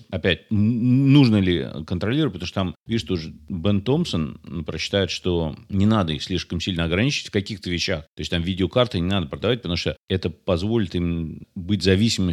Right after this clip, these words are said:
от американских технологий. Ну, как бы тоже бесконечная вещь, и тем более непонятно, можно ли это вообще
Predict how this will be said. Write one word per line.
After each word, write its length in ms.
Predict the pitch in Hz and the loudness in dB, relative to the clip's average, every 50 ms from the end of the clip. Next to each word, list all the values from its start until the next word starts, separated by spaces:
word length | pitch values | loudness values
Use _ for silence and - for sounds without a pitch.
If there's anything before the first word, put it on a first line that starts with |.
| 80 - | -2 -4
от 200 | - 87 82 85 | -6 -6 -4 -4
американских 560 | 95 90 90 92 95 - 98 82 - - - - | -4 -4 -4 -4 -2 -2 -4 -4 -4 -8 -14 -14
технологий. 500 | - - 90 90 85 80 71 64 - - - | -8 -6 -4 -4 -4 -4 -6 -8 -14 -16 -8
Ну, 200 | - 92 110 110 | -4 -2 -2 -2
как 220 | 87 76 78 85 78 | -4 -6 -8 -10 -8
бы 100 | 78 78 | -8 -10
тоже 200 | - - 80 76 | -10 -10 -10 -10
бесконечная 760 | 78 80 - - - 87 87 92 92 80 - - 82 80 78 | -10 -10 -10 -8 -6 -6 -4 -4 -4 -6 -6 -8 -8 -8 -6
вещь, 340 | 80 98 117 117 - - | -6 -6 -6 -8 -8 -10
и 360 | 85 80 76 76 76 80 82 - | -10 -8 -8 -8 -10 -10 -12 -12
тем 140 | - 98 92 | -8 -6 -2
более 240 | 90 92 90 90 90 | -2 0 0 0 -2
непонятно, 560 | 76 - 98 98 95 123 123 120 104 98 98 92 - | -2 0 0 2 2 4 2 4 2 2 0 0 2
можно 320 | 117 113 131 127 107 107 110 | 2 4 4 4 2 2 2
ли 120 | 104 101 | 2 2
это 140 | 95 - 98 | 2 0 -2
вообще 280 | 101 - - 98 - | -4 -2 -2 -2 -4